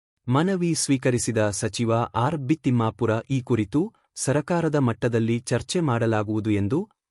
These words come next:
ಸಭೆಯಲ್ಲಿ ಕೈಗೊಂಡ ತೀರ್ಮಾನಗಳ ಪಟ್ಟಿಯನ್ನು ರೈತರಿಗೆ ನೀಡಿ ತೆರಳಿದರು. ಅಖಂಡ ಕರ್ನಾಟಕ ರೈತ ಸಂಘದ ಪ್ರಧಾನ ಕಾರ್ಯದರ್ಶಿ ಅರವಿಂದ ಕುಲಕರ್ಣಿ, ರಾಜ್ಯ ರೈತ ಸಂಘ ಹಾಗೂ ಹಸಿರು ಸೇನೆಯ ಜಿಲ್ಲಾಧ್ಯಕ್ಷ ಸಂಗಮೇಶ ಸಗರ ಸೇರಿದಂತೆ ಮತ್ತಿತರರಿದ್ದರು.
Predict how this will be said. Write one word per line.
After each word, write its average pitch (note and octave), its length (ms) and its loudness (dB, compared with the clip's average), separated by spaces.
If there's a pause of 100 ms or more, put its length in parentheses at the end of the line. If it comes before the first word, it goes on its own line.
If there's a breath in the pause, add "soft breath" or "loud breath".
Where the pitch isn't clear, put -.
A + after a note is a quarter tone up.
ಸಭೆಯಲ್ಲಿ D#3 500 0
ಕೈಗೊಂಡ A#2 440 0 (300)
ತೀರ್ಮಾನಗಳ D#3+ 640 0
ಪಟ್ಟಿಯನ್ನು A2+ 680 -2 (200)
ರೈತರಿಗೆ D3 520 0
ನೀಡಿ A#2 300 0
ತೆರಳಿದರು. G2 520 -2 (380)
ಅಖಂಡ F3 340 0 (140)
ಕರ್ನಾಟಕ D#3+ 560 0
ರೈತ A#2+ 360 0
ಸಂಘದ A2+ 500 0
ಪ್ರಧಾನ A2+ 500 -2
ಕಾರ್ಯದರ್ಶಿ G#2+ 680 -2 (100)
ಅರವಿಂದ A#2+ 380 0
ಕುಲಕರ್ಣಿ, A2 760 -2 (420)
ರಾಜ್ಯ D3 380 2
ರೈತ C#3 280 0
ಸಂಘ B2 360 0
ಹಾಗೂ A2 480 0
ಹಸಿರು F#3 480 -2
ಸೇನೆಯ B2 540 0
ಜಿಲ್ಲಾಧ್ಯಕ್ಷ C3 720 0
ಸಂಗಮೇಶ A2+ 680 0
ಸಗರ G#2+ 400 -2
ಸೇರಿದಂತೆ G#2 760 -2
ಮತ್ತಿತರರಿದ್ದರು. G#2+ 800 -2